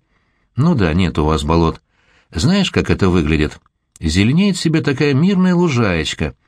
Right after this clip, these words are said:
вступает на нее человек неопытный и с головой булькает, уже не выбравшись, потому что под лужаечкой болотина черт-те какой глубины. Вот так и ты думал, что по лужаечке шагаешь. Короче,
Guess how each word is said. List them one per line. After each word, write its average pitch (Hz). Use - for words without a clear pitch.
вступает 160
на 90
нее 90
человек 92
неопытный 82
и 120
с 101
головой 120
булькает, 95
уже 101
не 156
выбравшись, 80
потому 98
что 90
под 95
лужаечкой 104
болотина 85
черт-те -
какой 82
глубины. 80
Вот 165
так 196
и 156
ты 123
думал, 92
что -
по 107
лужаечке 95
шагаешь. 87
Короче, 78